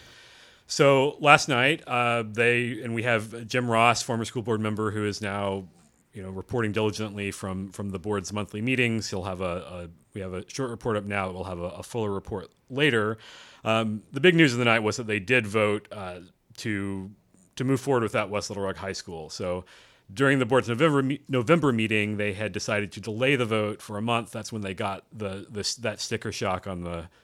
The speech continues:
on, on the new price tag from the construction company. But, um, they decided to,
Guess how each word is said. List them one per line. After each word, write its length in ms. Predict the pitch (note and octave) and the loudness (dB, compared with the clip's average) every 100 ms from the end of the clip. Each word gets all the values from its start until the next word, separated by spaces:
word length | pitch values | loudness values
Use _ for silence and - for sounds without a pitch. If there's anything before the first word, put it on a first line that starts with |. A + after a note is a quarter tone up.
| _ - | _ -12
on, 220 | F2+ F2+ | -10 -10
on 140 | G2 F#2+ | -10 -8
the 100 | F#2 | -4
new 160 | A2+ | -4
price 300 | B2 A#2 G#2 | -2 -2 -2
tag 260 | - F#2 F2 | -4 -6 -6
from 180 | G2+ F2 | -8 -8
the 140 | F2 | -8
construction 480 | F2 F#2+ D3+ D3+ A2+ | -8 -6 -4 -4 -6
company. 460 | G2+ F#2+ F#2+ F#2 F#2 - - - | -6 -8 -8 -8 -12 -18 -20 -14
But, 380 | G2+ G#2 G2 - | -2 0 0 -2
um, 520 | G2+ F#2+ F#2 F2+ F#2 - _ | -4 -2 -2 -6 -8 -12 _
they 220 | B2 A#2+ A#2+ - _ | -6 -6 -8 -20 _
decided 280 | - D3 | -4 2
to, 80 | C3+ | 2